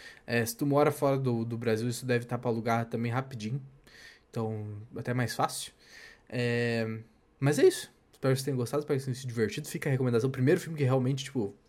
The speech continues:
é pica. O teu, o, o Exorcismo do Papa foi legal um filme, mas não tinha terror. Esse aqui combina tudo, tá ligado? É legal e tem terror. Eu vou ficar no nove, cara.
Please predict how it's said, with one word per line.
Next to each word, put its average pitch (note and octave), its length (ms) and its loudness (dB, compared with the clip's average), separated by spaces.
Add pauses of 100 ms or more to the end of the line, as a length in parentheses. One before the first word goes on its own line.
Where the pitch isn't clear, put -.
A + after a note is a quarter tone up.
é A2+ 120 -4 (180)
pica. D3 300 -2
O B2 40 -2
teu, D3+ 240 8
o, C#3 160 -4 (320)
o D#3 60 -2
Exorcismo G3 340 2
do G#3 60 0
Papa G#3 220 2
foi A3 100 2
legal F#3 300 4
um - 20 0
filme, B2 260 -4
mas A2+ 160 2
não C3 80 2
tinha C3 160 -2
terror. C#3 360 -2
Esse C3 240 2
aqui C#3 320 -2
combina D3+ 400 -2
tudo, A#2+ 240 -6
tá - 120 -16
ligado? - 160 -8
É A2+ 160 2
legal A2 460 2
e C#3+ 140 -4
tem D3+ 200 -8
terror. D3 320 -6
Eu - 420 -16
vou G#3 100 6
ficar F4+ 160 -2
no G#4+ 100 4
nove, A2 240 0
cara. - 160 -16